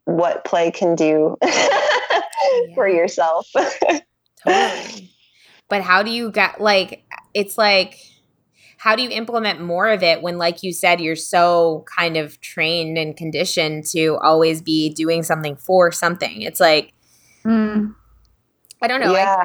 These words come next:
Speaker 2: I, I get moments of it, you know, like, some, I walk dogs sometimes in my building, and, like, even that is work, right? Even that is, like, a responsibility that I'm,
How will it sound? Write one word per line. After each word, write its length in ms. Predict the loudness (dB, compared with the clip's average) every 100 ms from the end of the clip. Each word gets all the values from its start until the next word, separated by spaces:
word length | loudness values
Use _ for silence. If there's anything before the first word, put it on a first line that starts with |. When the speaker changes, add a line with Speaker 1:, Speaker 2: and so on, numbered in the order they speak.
| -2
Speaker 2:
I, 40 | -2
I 40 |
get 200 | -2 -2
moments 480 | -2 -2 -4 -6 -4
of 120 | -2
it, 220 | -2 -4
you 100 | -6
know, 220 | -4 0
like, 300 | 0 0 -2
some, 320 | -6 -8 -8 -18 _ _ _ 0
I 100 | 2
walk 420 | 4 2 -2 -18 -8
dogs 500 | 0 4 4 2 -6
sometimes 920 | -14 -12 -10 -4 -2 -2 -2 -6 -8 -10
in 140 | -8 -2
my 120 | -2
building, 420 | 0 -2 -2 -2
and, 260 | -4 -8 -12
like, 280 | -6 -4 -6
even 280 | -8 -12 -6
that 240 | 0 0 -2
is 180 | -8 -8
work, 300 | -10 -10 -6
right? 240 | -2 -2
Even 200 | -2 -2
that 180 | 2 2
is, 80 | 0
like, 140 | -4
a 20 |
responsibility 840 | -6 -6 -6 -6 -4 -4 -4 -4 -4
that 120 | -4
I'm, 220 | -6 -12